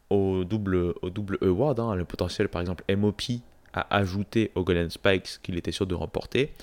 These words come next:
Ils vont les éliminer en les battant sept à cinq. Ils vont se retrouver dans le bracket des perdants face à Stanford, qui aura, elle, perdu face à Georgia quatre trois. Euh, Stanford va quand même éteindre Miami. On va se retrouver avec une finale d'outsider entre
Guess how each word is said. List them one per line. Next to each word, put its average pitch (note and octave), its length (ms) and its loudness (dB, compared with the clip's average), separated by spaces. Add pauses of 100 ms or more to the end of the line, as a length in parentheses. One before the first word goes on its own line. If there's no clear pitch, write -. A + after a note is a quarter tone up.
(420)
Ils F2 80 -4
vont F#2+ 60 -2
les F2+ 140 0
éliminer F#2+ 160 -2
en F#2+ 60 0
les F2 100 -2
battant E2 240 -6
sept - 380 -4
à F2 80 -6
cinq. - 460 -4 (680)
Ils - 40 -4
vont G#2+ 80 2
se - 80 -6
retrouver B2 220 2
dans A2+ 80 4
le G2 60 2
bracket G#2+ 280 0
des G2+ 120 2
perdants G#2+ 300 -2
face F#2 220 -6
à E2+ 40 -2
Stanford, G#2+ 580 -2
qui - 200 -6
aura, F2 380 -2 (720)
elle, A#2+ 260 6
perdu A2 540 -2
face - 260 -4
à F2+ 80 -4
Georgia F#2 320 -2
quatre - 240 -4
trois. C3+ 680 -2
Euh, F2+ 240 -2 (600)
Stanford G#2+ 400 2
va F2+ 100 2
quand G2+ 120 0
même G2 100 0 (100)
éteindre A#2 460 -2
Miami. F2+ 360 -6 (1120)
On G#2+ 100 0
va A2+ 100 6
se - 60 -2
retrouver C#3+ 200 4
avec C3 120 2
une F#2+ 60 -2
finale A2 220 0
d'outsider F#2+ 460 0
entre F2+ 440 -2